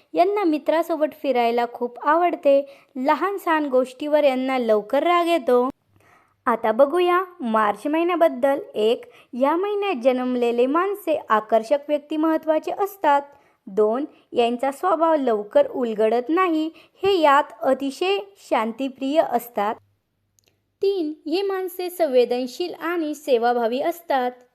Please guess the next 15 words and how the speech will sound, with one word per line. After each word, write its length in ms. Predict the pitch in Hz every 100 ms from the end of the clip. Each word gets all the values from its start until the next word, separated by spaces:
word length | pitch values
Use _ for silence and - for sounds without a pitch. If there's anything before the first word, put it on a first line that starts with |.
| -
चार, 280 | 226 226 311 _ _ -
यांच्यातील 580 | 254 285 311 415 370 311
विश्वासू 540 | 269 269 294 311 302 370
गुणामुळे 560 | 339 392 370 294 277
यांना 440 | 269 254 247 247 247
मित्र 420 | 262 330 339 330
जास्त 420 | 247 214 214 -
असतात. 500 | 269 330 - 349 302 - _ _ -
यांना 380 | 320 339 392 415
घरची 460 | 320 339 269 330
सजावट 500 | 320 294 240 247 262 277
करण्याची 500 | 311 294 302 302 311
आवड 460 | 302 233 208 220 233
असते. 400 | 294 320 - 277 330
आता 400 | 381 392 359